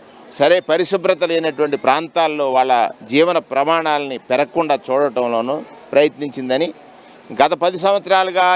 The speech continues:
ఇక్కడ ఎన్నిక కాబడినటువంటి ప్రజాప్రతినిధి నిర్లక్ష్యానికి, ప్రజాప్రతినిధి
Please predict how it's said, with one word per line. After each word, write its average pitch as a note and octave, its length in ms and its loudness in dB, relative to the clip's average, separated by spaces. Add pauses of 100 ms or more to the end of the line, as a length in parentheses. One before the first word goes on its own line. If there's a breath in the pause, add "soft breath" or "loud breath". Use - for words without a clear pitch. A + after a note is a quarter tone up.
(120)
ఇక్కడ E3+ 220 0 (240)
ఎన్నిక F#3 240 0 (120)
కాబడినటువంటి E3 800 0
ప్రజాప్రతినిధి D#3 880 0 (140)
నిర్లక్ష్యానికి, D3+ 840 -2 (380)
ప్రజాప్రతినిధి E3 840 -2